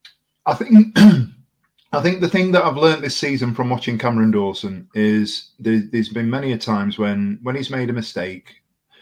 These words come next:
um, or people have sort of pointed the finger and goals against us have been attributed to him.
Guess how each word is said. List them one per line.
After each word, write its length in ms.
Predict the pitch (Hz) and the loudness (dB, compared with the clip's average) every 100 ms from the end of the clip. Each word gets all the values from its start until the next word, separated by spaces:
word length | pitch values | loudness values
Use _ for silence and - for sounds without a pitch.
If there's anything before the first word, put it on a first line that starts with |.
| _ _ - | _ _ -16
um, 440 | 98 92 92 101 104 | -12 -10 -10 -10 -8
or 420 | 98 98 95 - | -6 -4 -4 -6
people 360 | - 117 110 104 | -4 -2 -2 -4
have 120 | 98 | -4
sort 280 | - 101 104 | -4 -2 -4
of 140 | 90 | -4
pointed 240 | - 110 107 | -4 -2 -2
the 80 | |
finger 560 | 107 104 98 95 95 95 | -4 -6 -6 -6 -8 -8
and 160 | 101 98 | -8 -2
goals 320 | 107 107 104 | 0 0 -2
against 400 | 101 101 98 - | -4 -4 -6 -8
us 120 | 92 | -10
have 120 | 95 | -10
been 140 | - 98 | -10 -10
attributed 640 | 87 110 104 98 - 107 | -8 -6 -4 -4 -6 -8
to 180 | - 101 | -6 -6
him. 180 | 90 | -6